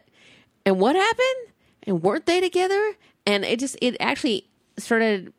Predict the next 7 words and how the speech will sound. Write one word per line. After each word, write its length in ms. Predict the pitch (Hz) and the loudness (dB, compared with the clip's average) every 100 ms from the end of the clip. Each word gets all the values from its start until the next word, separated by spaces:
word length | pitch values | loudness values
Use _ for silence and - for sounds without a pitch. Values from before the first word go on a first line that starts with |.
| _ _ | _ _
creating 300 | - 247 220 202 | -2 -2 0 -4
more 100 | 196 | -4
questions 840 | - 220 - 185 170 165 - - - | 0 0 0 -4 -4 -8 -12 -18 -20
than 240 | 175 180 175 | -6 -4 -2
answers 580 | 208 240 196 131 170 - | -2 -2 -2 -2 -4 -4
for 140 | 160 | -2
me. 360 | 156 151 196 | -2 -2 -4